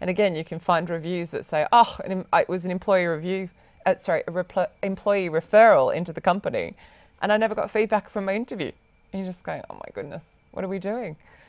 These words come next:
Crazy. So provide that. That just, I mean, you just think about, what would I want? I'd want clear communication. I'd wanna know where I was. If it's done, fine, tell me it's done. Then I can move on.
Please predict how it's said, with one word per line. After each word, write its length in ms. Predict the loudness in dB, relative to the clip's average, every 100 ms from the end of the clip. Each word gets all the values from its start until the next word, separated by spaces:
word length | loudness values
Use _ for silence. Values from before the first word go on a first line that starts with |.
| _
Crazy. 440 | 0 0 0 -6 -10
So 280 | -2 -2 -2 _ _
provide 500 | -4 -2 4 4 4
that. 220 | 0 -2 -4 _ _ _
That 260 | 2 2 2
just, 360 | -6 -6 -10 -20 -20 -20 -10 -2
I 60 |
mean, 100 | -2
you 60 | -2
just 180 | -6 -4
think 160 | -2
about, 200 | 2 2
what 220 | 4 2
would 120 | 4 4
I 160 | 4
want? 260 | 2 -2 -6 _ _ _
I'd 140 | -6 -4
want 160 | -6
clear 160 | -8 -10
communication. 600 | -8 -10 -6 -6 -6 -8
I'd 100 | -8
wanna 160 | -6
know 160 | -4 -2
where 80 | 0
I 60 | -2
was. 320 | 0 -2 -4
If 120 | -10
it's 160 | -12 -4
done, 340 | 2 2 2
fine, 400 | -8 -2 0 0
tell 200 | -2 -4 -4
me 100 | -6
it's 160 | -8
done. 380 | -2 -2 -2 -10 -20 -14
Then 100 | -6
I 80 | -6
can 160 | -4 -8
move 180 | -8 -6
on. 140 | -8